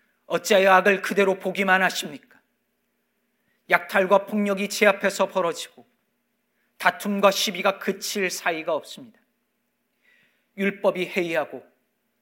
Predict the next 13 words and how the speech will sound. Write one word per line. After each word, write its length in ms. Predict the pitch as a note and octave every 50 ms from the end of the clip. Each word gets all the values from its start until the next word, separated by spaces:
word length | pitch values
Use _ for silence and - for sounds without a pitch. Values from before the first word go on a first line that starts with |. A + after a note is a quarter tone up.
| _ _ _ _ _
공의가 460 | - - E3+ E3 E3+ D#3+ D3 E3 D#3 D#3
아주 200 | D#3 D#3 - D#3
시행되지 600 | - - - F#3 D#3+ D3+ D3 D3+ C#3+ D3 - D#3+
못합니다. 520 | C#3 A#2+ - - - D3 C3 A2 - _ _ _ _ _ _ _ _ _ _ _ _ _ _ _ _ _ _ _ _ _ _ -
악인이 520 | D3+ - - E3+ D#3+ D#3+ D#3+ D#3 D#3+ - -
의인을 380 | E3+ D#3 D3+ D3+ D3 D3 D3 C#3
협박하니 720 | - - - - - - D#3 - - - C#3 B2+ C3+ C3+ B2 _ _ _ _ _ _ _ _ _ _ _ _ _ _ _ _ _ _
공의가 680 | - - C3+ B2+ B2+ B2+ B2 B2 A#2+ A#2 A#2 A2 _ _ _ _ _ _ _ _ _ _ _ _ _ _
왜곡되고 920 | C3 C3 C3 C3 - B2 - - _ - B2+ G#2+ A#2 A#2+ A2+ G2 F#2+ _ _ _ _ _ _ _ _ _ _ _ _ _ _
말았습니다." 720 | B2 A#2 A2 G#2+ G#2+ G#2 - - - A2 _ _ _ _ _ _ _ _ _ _ _ _ _ _ _ _ _ _ _ _ _ _ _ _ _ _ _ _ _ _ _ _ _ _ _ _ _ _ _ _ _ _ _ _ _ _ _ _ _ _ _ _ _ _ _ _ _ _ _ _ _ _ _ _ _ _ _ _ _
사랑하는 440 | - - - F3 F3+ F3+ F3+ F3+
성도 320 | E3+ - F3+ F3+ E3 F3 E3+
여러분, 340 | D3 C3 B2 A2+ A2 G#2